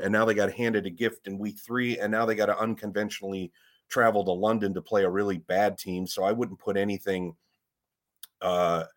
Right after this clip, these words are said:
I wouldn't set anything in stone o-, of what'll happen. I think this will just be another probably crazy shootout because both teams are not gonna be ready for the,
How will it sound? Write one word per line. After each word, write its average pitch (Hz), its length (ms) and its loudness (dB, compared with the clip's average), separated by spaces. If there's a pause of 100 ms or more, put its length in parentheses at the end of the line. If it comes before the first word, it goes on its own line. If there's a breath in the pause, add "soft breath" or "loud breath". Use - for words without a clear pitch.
(200 soft breath)
I 127 80 0
wouldn't 135 220 4
set 139 180 6
anything 113 320 2
in 92 100 0
stone 110 520 0 (400 soft breath)
o-, 101 180 4
of 101 160 2
what'll 104 240 4
happen. 104 340 4
I 101 120 0
think 98 180 -6
this - 160 -6
will 87 80 -8
just 90 220 -10
be 95 80 -6
another 90 460 -2 (580 soft breath)
probably 101 400 0
crazy 104 420 0
shootout 101 480 2
because 95 240 -6
both 95 240 -2
teams 92 240 -6
are 87 80 -4
not 90 180 2
gonna 87 140 -6
be 85 120 -6
ready 85 260 0
for 87 120 -8
the, 80 300 -2